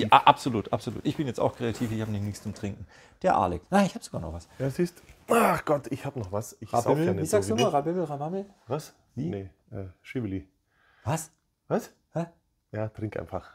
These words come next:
Speaker 2: Alles
Speaker 1: Zum Wohl.
Speaker 2: gut.
Speaker 1: Ja, Mensch, und dann, äh, ist dieses Abenteuer, neigt sich dann so langsam aber sicher einem hoffentlich guten Ende zu.
Speaker 2: Und dann sind wir wieder beim fünften April, unser nächster Live-Auftritt.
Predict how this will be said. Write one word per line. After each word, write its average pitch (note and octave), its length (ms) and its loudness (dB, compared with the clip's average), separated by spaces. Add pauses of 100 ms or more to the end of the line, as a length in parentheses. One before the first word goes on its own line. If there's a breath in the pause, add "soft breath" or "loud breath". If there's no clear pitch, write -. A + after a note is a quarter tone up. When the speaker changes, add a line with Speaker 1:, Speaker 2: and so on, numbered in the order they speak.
Speaker 2:
Alles - 100 -20
Speaker 1:
Zum F#3+ 120 4
Wohl. D#3+ 120 10
Speaker 2:
gut. G2+ 160 -6 (3750 soft breath)
Speaker 1:
Ja, B2 200 4
Mensch, A2 220 2
und A2 120 2
dann, A2+ 220 4 (140)
äh, B2+ 360 6
ist - 320 -2
dieses - 560 -2
Abenteuer, C#3 720 6 (920 soft breath)
neigt C#3+ 300 0
sich G#3 160 4
dann C#3+ 160 4
so B2+ 80 4
langsam C#3 340 2
aber C3 140 0
sicher E3+ 300 0
einem C3 400 0
hoffentlich D#3+ 400 4
guten - 220 -4
Ende A3+ 260 0
zu. - 120 -2
Speaker 2:
Und - 100 4
dann A2+ 120 6
sind A#2+ 100 4
wir D#3 120 6
wieder D3 160 4
beim A2 160 2
fünften D#3 340 0
April, A#2 380 2
unser B3 240 2
nächster A2+ 320 2
Live-Auftritt. - 760 0